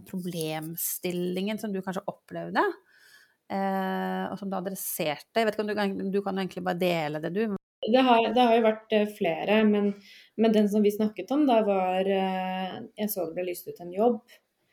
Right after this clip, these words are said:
Speaker 2: i en, eh, Facebook-gruppe, eh, hvor jeg, eh, skrev inn liksom, "OK, dette",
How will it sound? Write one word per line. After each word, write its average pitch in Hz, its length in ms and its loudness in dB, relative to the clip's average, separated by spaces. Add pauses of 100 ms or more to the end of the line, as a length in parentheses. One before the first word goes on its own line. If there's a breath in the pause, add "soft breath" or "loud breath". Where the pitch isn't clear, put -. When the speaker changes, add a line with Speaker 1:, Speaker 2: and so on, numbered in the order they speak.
(280)
Speaker 2:
i 190 100 -4
en, 185 160 -4 (160)
eh, 180 120 -12
Facebook-gruppe, 185 1300 -8 (1080)
eh, 208 560 0
hvor 226 180 2
jeg, 185 680 -2
eh, 180 200 -6
skrev 185 380 4
inn 170 160 -4
liksom, 170 360 -8
"OK, - 140 -4 (300)
dette", 208 400 -4